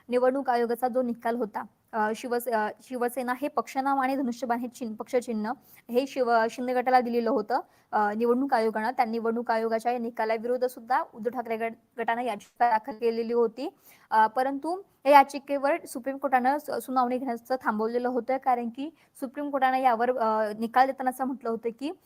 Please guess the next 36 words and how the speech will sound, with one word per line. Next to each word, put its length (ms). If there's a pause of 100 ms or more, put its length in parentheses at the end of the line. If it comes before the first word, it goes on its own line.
(220)
अ, 280 (100)
पक्ष 200
नावाचा 400
आणि 120
पक्षचिन्हाचा 560
जो 180
निर्णय 340
आहे, 220
तो 120
पूर्णतः 600
निवडणूक 440
आयोगाकडे 420
आहे, 300
जाईल 260 (300)
आणि 140
निवडणूक 440
आयोग 280 (180)
ही 80
अर्थातच 520
सुप्रीम 280
कोर्टापेक्षा 500
एक 80
स्वायत्त 380
संस्था 400
आहे. 240 (320)
त्यामुळे 280
जो 220
काही 240
निर्णय 440
येईल, 180
तो 60
निवडणूक 420
आयोगानं 440
घेणं 220
महत्त्वाचं 460
होतं 240